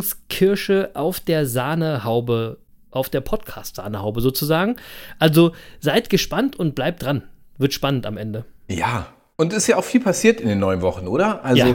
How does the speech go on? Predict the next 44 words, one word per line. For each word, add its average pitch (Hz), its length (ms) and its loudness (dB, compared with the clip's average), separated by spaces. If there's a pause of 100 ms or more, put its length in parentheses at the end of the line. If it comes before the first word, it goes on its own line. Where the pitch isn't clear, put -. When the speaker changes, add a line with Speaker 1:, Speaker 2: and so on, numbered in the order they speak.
(140)
Speaker 1:
absolut. 127 420 4
Speaker 2:
mit, - 60 -12
mit 123 160 0
Folge 151 340 4
Speaker 1:
Ja. 123 160 -2
Speaker 2:
hundert 214 480 4
sind 202 220 -2
wir 185 60 4
in 170 60 0
die 170 80 0
Sommerpause 127 600 2
gegangen. 123 440 -2 (720)
Und 143 280 6
jetzt - 160 2
sind 220 100 2
wir 190 60 -2
wieder 175 180 8
da 175 420 4
mit 165 140 0
Folge 175 380 6
hundertzehn. 156 880 4
<laughs> - 60 -14 (1120)
So. 135 200 6 (840)
Und, 131 360 2
äh, 131 200 4
wer 135 120 4
jetzt 135 180 2
sagt, 135 340 0
"Hä? 165 280 4 (360)
Hundertzehn? 151 880 4
Woher 143 260 2
kommen 160 260 -2
denn 175 100 -2
jetzt 151 200 0
die 139 80 4
anderen 196 220 2
neun 117 200 4
Folgen? 120 380 2
Ich 135 120 -8
dachte, 151 220 -4
ihr 139 100 2
wart 127 180 0
im 135 120 -2
Urlaub." 165 460 2